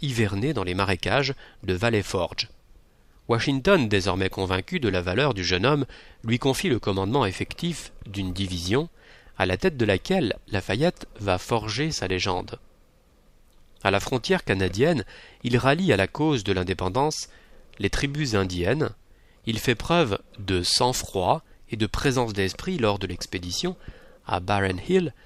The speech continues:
et parvient à éprouver les troupes anglaises lors de la bataille de Monmouth. Cependant, les succès en demi-teinte de l'armée américaine et l'échec de l'attaque menée en juin mille sept cent soixante-dix-huit contre Newport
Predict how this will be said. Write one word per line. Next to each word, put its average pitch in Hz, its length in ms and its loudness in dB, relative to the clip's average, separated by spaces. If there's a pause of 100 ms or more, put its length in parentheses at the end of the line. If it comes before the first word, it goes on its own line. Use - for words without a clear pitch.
(340)
et 110 40 -2
parvient 147 380 4
à 95 120 0
éprouver 123 600 0 (260)
les 98 140 -2
troupes 131 420 -2
anglaises 117 580 0 (160)
lors 98 280 0
de 98 80 -2
la 90 100 0
bataille 135 440 2 (180)
de 107 120 2
Monmouth. 101 600 0 (460)
Cependant, 104 480 2
les 104 120 2
succès 120 360 0
en 104 80 2
demi-teinte 104 520 0
de 101 120 -4
l'armée 92 240 0
américaine 98 520 0
et 101 60 0
l'échec 107 560 -2
de 101 80 -2
l'attaque 123 380 -4
menée 113 320 -2 (320)
en 90 160 -4
juin 110 240 2
mille 120 180 -2
sept - 200 -8
cent 131 60 -4
soixante-dix-huit 92 600 -6
contre - 260 -6
Newport 123 520 2